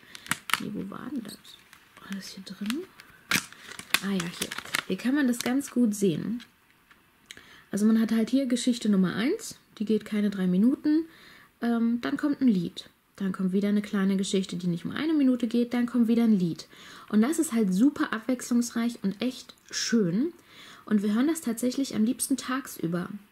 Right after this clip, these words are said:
Gar nicht so abends zum Einschlafen, obwohl es auch mit einem sehr, sehr schönen Schlaflied endet. Auch so im Ganzen, wenn ihr die Zeit mal seht, geht die C D nicht allzu lang.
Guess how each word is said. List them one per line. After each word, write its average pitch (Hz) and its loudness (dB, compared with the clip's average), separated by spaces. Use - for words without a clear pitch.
Gar 214 -2
nicht 285 0
so - -2
abends 240 -2
zum 190 -2
Einschlafen, 262 -2
obwohl 233 0
es 254 -6
auch 240 -4
mit 233 2
einem 202 0
sehr, 220 2
sehr 247 0
schönen 202 0
Schlaflied 196 -2
endet. 233 2
Auch 208 -6
so 202 -4
im 196 2
Ganzen, 226 0
wenn 208 2
ihr 196 2
die 190 -2
Zeit 214 -4
mal 196 2
seht, 202 2
geht 202 2
die 208 2
C - -2
D 208 2
nicht 196 0
allzu 185 -4
lang. 170 0